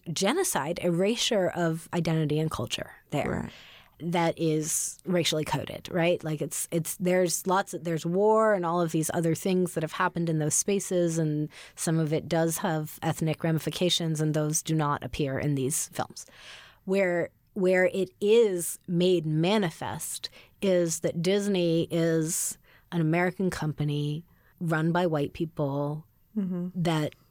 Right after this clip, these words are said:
Speaker 1: kind of shops American imperialism to the world.
Speaker 2: Yep.
Speaker 1: And when Disney takes these brown and black heroines and peoples and cultures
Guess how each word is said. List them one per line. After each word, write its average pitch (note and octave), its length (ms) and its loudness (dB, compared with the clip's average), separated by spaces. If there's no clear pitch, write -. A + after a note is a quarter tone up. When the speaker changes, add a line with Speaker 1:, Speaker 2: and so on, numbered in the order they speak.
Speaker 1:
kind E3+ 160 0
of D#3 80 0
shops - 460 -2
American E3+ 340 0
imperialism E3 760 2
to D3+ 100 -2
the D3+ 80 2
world. D3+ 580 0
Speaker 2:
Yep. G3 160 -2
Speaker 1:
And E3 800 0
when E3+ 600 2
Disney E3 540 2
takes - 480 -2
these D3+ 640 -2
brown D#3+ 760 2
and D#3+ 260 0
black D3+ 400 -2
heroines D#3+ 800 0
and D#3 480 0
peoples D#3+ 720 0
and D#3+ 180 0
cultures D#3 680 0